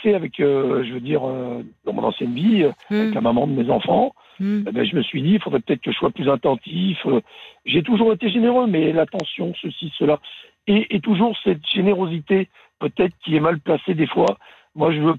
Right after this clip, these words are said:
Speaker 1: pense que, vous voyez, tout à l'heure, vous disiez, ben, de quelqu'un qui, euh, vous parliez de, des, des gens un petit peu, euh, près, près de leurs sous.
Speaker 2: Hmm.
Speaker 1: Moi, je le suis pas, justement. C'est le contraire. Et pourtant, euh,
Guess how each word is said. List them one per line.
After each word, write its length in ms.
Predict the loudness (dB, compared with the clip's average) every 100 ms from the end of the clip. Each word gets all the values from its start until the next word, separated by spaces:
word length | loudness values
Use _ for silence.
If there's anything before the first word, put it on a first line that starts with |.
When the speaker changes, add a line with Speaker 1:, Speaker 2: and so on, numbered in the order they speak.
| 0
Speaker 1:
pense 260 | 0 0 -4 0
que, 100 | 0
vous 100 | 0 -8 -20 -8 0
voyez, 260 | 2 2
tout 140 | 0 0
à 80 | 2
l'heure, 160 | 2
vous 100 | 0
disiez, 500 | -4 -2 2 4 4
ben, 380 | 2 2 2 0 -4 _ _ -6
de 180 | 0 0
quelqu'un 520 | 0 -2 0 0 0 -4
qui, 280 | -6 0 2
euh, 180 | 4 2 -2 _ _ -20 _
vous 160 | -8 -2
parliez 380 | 0 2 2 2
de, 320 | 2 2 2
des, 180 | 0 -2
des 220 | 0 2
gens 340 | 2 4 2
un 60 | 0
petit 220 | -4 -14
peu, 120 | -8
euh, 680 | -6 -6 -8 -8 -12 -16 -12 -6 -4
près, 140 | -4 -6 -2
près 160 | 0
de 60 | 2
leurs 160 | 0 -2
sous. 260 | -4 -2 -4 -10 _ -6
Speaker 2:
Hmm. 120 | 0
Speaker 1:
Moi, 120 | 2 2
je 40 |
le 80 | 2
suis 160 | 0 -2
pas, 240 | 0 0
justement. 480 | 0 -6 -8 -6 -6 _ _ _ -20 -20 _ _
C'est 60 | -4
le 60 | 0
contraire. 500 | 0 2 2 2 0 -10
Et 60 |
pourtant, 500 | -12 -4 0 2 4
euh, 220 | 4 2